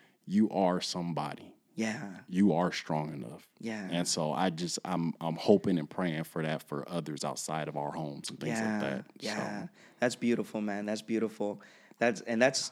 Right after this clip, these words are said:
Speaker 2: great words of advice right there, man. It's just
Speaker 1: Yeah.
Speaker 2: what, what you're speaking into. Um, and then do you ever,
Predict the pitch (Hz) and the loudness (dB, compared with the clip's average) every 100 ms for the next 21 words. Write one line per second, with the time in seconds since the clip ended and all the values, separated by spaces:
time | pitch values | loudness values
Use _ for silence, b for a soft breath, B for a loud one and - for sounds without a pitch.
0 | - - 127 135 113 104 101 107 101 104 | -10 0 2 4 4 2 0 -2 -2 -2
1 | 98 - 98 101 98 101 101 98 90 95 | -2 -2 -2 0 -2 0 -2 -2 -2 -2
2 | 82 - - 107 90 104 - 107 - 101 | 0 -2 0 0 2 -2 0 0 0 0
3 | 101 98 110 101 107 B B B - 104 | 0 0 2 0 -2 B B B -4 -2
4 | 101 101 - 110 117 117 104 120 113 127 | -2 -4 -2 2 2 2 0 0 2 2
5 | 131 135 123 | 2 2 0